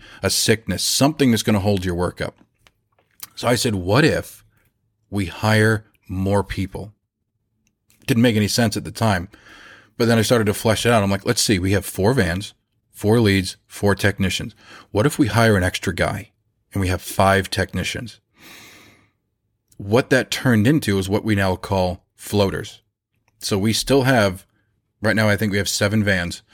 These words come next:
seven leads, seven technicians, but we have three floaters 'cause it has to go up as the company gets bigger.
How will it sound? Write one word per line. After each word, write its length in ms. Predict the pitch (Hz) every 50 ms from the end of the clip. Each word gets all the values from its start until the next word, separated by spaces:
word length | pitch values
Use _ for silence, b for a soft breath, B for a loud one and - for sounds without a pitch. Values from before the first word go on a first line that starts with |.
| B B B B B B B
seven 420 | - - - - 110 107 127 135
leads, 400 | 117 110 107 104 98 98 - - - _
seven 380 | - - - - 107 104 110
technicians, 600 | 101 - 107 101 - 123 123 - - 101 92 92
but 160 | - - - -
we 120 | 107 95
have 180 | 98 104 98 -
three 640 | - - - - 107 92 92 95 107 131 139 107
floaters 560 | 92 - - 95 87 - - - - - - -
'cause 180 | - 95 90
it 60 | 98
has 140 | 98 98 95 -
to 80 | -
go 200 | 92 - 98 101
up 180 | 117 - - -
as 140 | 92 87 -
the 80 | 95
company 360 | - - 92 - - 92 90
gets 180 | 90 92 90 -
bigger. 380 | - 110 117 113 92 - -